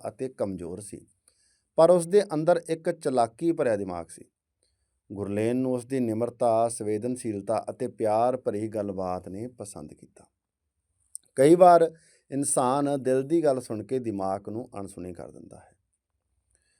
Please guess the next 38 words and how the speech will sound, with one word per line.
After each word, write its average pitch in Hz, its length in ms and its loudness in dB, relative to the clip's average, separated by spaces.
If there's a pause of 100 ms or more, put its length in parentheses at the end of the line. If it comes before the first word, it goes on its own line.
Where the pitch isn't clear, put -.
(160)
ਜਦੋਂ 104 280 0
ਗੁਰਲੇਨ 123 400 4
ਨੇ 156 200 2
ਆਪਣੇ 151 380 0
ਮਾਤਾ 120 560 4
ਪਿਤਾ 131 340 -2
ਨੂੰ 135 200 -2
ਰਵਿੰਦਰ 107 440 0
ਦੇ 160 120 2
ਬਾਰੇ 151 220 4
ਦੱਸਿਆ 113 460 0
ਤਾਂ 120 240 0
ਰਣਧੀਰ 117 560 -4
ਸਿੰਘ 131 300 -6
ਦੇ 123 260 -2 (460)
ਗੁੱਸੇ 123 380 -2
ਦੀ 135 180 -2
ਕੋਈ 127 240 0
ਹੱਦ 95 280 -6
ਨਹੀਂ 82 180 -10
ਸੀ। - 220 -18 (1200)
ਰਣਧੀਰ 131 400 6
ਸਿੰਘ 190 200 2
ਨੇ 202 140 4
ਗੁੱਸੇ 165 420 4
ਦੇ 196 140 6
ਵਿੱਚ 170 220 2
ਆ 113 160 6
ਕੇ 143 180 -6
ਉਸ 139 240 -4
ਨੂੰ 160 200 0
ਘਰ 139 200 4
ਦੇ 113 160 0
ਵਿੱਚ 127 220 -4
ਹੀ 160 60 -2
ਬੰਦ 101 320 -4
ਕਰ 71 180 -10
ਦਿੱਤਾ, - 280 -20